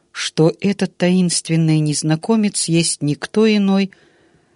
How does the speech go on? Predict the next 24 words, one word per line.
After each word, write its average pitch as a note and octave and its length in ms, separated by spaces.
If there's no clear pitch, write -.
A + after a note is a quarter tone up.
как D#3+ 280
Скидони, D3+ 760
который D#3 340
в - 100
последнее F#3+ 580
время F3+ 320
так D3+ 240
зачастил C#3 600
во C#3 100
дворец C3 420
Вивальди E3+ 540
и F#3 120
буквально E3 640
не E3+ 180
покидает E3+ 800
покоев C#3 540
матери. A2+ 440
Эта D#3+ 340
догадка B2+ 800
вызвала F3 560
у F3+ 80
него E3+ 240
неподдельный E3 800
ужас, A2+ 500